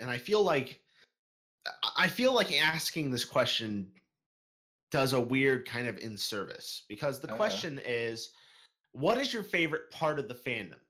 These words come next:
Speaker 1: The online community, like, the fanfics, the cons, the music. And what's really interesting is that I think some would be able to argue that you've created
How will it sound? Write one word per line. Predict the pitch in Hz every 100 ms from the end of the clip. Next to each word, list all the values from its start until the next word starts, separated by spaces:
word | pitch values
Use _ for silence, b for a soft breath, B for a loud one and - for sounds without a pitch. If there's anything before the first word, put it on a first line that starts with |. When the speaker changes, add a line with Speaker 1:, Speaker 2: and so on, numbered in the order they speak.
| b b -
Speaker 1:
The | 147
online | 143 175 196 175 160
community, | 156 143 139 110 76 55
like, | 58 85 -
the |
fanfics, | 98 143 151 147 147 127 123 -
the | -
cons, | - 139 139 143 127
the | 117
music. | 110 143 147 127 131 - - B B B _ -
And | 156
what's | 156 160
really | 196 202
interesting | 175 175 196 - 180 - 131 113 110
is | 107
that | 123 117
I | 120
think | 123 156 143
some | - 151 143
would | 147 123
be | 127
able | 113 113
to | -
argue | 107 110 107 101
that | 101 101 127
you've | 123 120 120
created | - 131 123 135 143 127 107 87